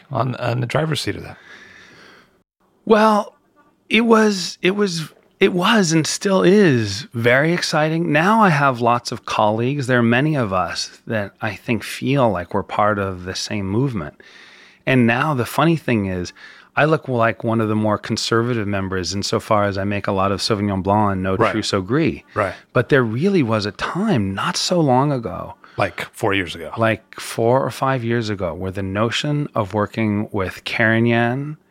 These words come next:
Speaker 2: or Petit Syrah as opposed to Cabernet and Pinot Noir looked not exoteric or exoteric, but even kind of crazy.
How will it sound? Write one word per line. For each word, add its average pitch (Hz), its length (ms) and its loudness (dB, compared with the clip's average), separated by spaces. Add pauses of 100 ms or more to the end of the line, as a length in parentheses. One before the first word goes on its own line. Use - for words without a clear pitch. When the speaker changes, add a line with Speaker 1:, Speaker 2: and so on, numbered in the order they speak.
(320)
Speaker 2:
or 98 120 0
Petit - 340 -6
Syrah 107 600 0
as 101 160 -4
opposed 107 360 -4
to 101 80 -10
Cabernet 107 760 -4
and 95 140 -10
Pinot 98 280 -8
Noir 107 460 -2 (460)
looked 120 380 -2
not 123 340 0 (640)
exoteric 147 800 -4 (180)
or 113 160 2
exoteric, 110 800 -2
but 107 140 -4
even 110 280 -4
kind 113 180 -2
of 98 80 -8
crazy. 143 560 -4